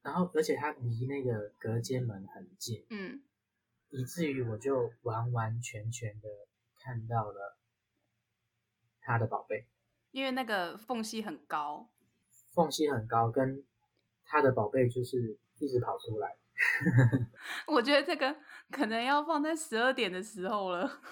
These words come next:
Speaker 1: 十二点过后，对，十二点过后，他就是一个，他也，他也是要是一个非常有，有自信心的人，他才敢做这件事情。
Speaker 2: 嗯。
Speaker 1: 然后我就发现，哇，天哪，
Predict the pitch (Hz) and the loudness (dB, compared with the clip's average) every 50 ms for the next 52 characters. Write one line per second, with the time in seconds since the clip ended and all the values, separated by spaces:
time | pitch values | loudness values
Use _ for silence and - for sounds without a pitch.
0 | - - - 117 - 139 139 151 160 151 135 117 107 - 123 117 117 123 120 120 | -20 -20 -16 -2 2 4 4 4 4 4 2 2 0 -2 -4 -4 -4 -2 -2 0
1 | 127 120 120 - 131 139 143 127 110 107 - 117 107 104 110 110 107 - _ _ | 0 0 0 0 0 0 0 0 -2 -4 -4 -4 -4 -4 -6 -8 -12 -14 _ _
2 | _ - _ - 160 175 165 160 - 160 147 147 143 135 123 113 107 104 - - | _ -10 _ -2 0 0 0 0 -2 -2 -4 -2 0 0 0 0 -2 -4 -6 -12
3 | _ _ _ _ - 175 185 190 151 123 123 - 196 202 160 127 117 - - 156 | _ _ _ _ -2 0 2 4 4 4 2 2 2 2 2 2 0 -2 -2 -2
4 | 147 143 139 - 147 139 135 131 117 120 127 127 127 - 113 107 104 107 107 104 | -2 -2 -2 -2 -2 -2 0 0 -2 -2 -2 -2 -2 -2 -4 -8 -10 -10 -14 -16
5 | 107 104 104 98 92 95 95 95 - _ _ _ _ _ _ _ _ _ - 127 | -16 -16 -16 -14 -14 -14 -14 -14 -16 _ _ _ _ _ _ _ _ _ -2 0
6 | 117 107 - - 156 135 120 - 139 123 120 117 - 117 110 113 110 104 98 95 | 0 0 2 2 4 4 4 4 4 2 2 2 0 -2 -4 -4 -4 -4 -6 -10
7 | 95 92 - _ _ _ - - _ - 123 123 120 117 120 107 104 104 - 104 | -12 -18 -20 _ _ _ -20 -20 _ -4 -2 -2 0 0 0 -2 -2 -2 -4 -8
8 | 98 - - - 107 104 104 104 104 101 104 - - - - - - - _ - | -12 -10 -6 -4 -4 -4 -6 -8 -14 -16 -18 -18 -20 -18 -14 -12 -12 -12 _ -10
9 | - 202 196 180 170 156 - 247 240 - _ _ _ _ _ _ _ _ _ - | -8 -6 -6 -4 -6 -6 -8 -10 -14 -18 _ _ _ _ _ _ _ _ _ 0
10 | 117 127 135 120 104 110 117 120 117 117 - 123 117 - - 139 135 123 - | 0 2 2 2 0 0 0 -2 -4 -6 -4 -4 -6 -4 -4 -6 -6 -6 -8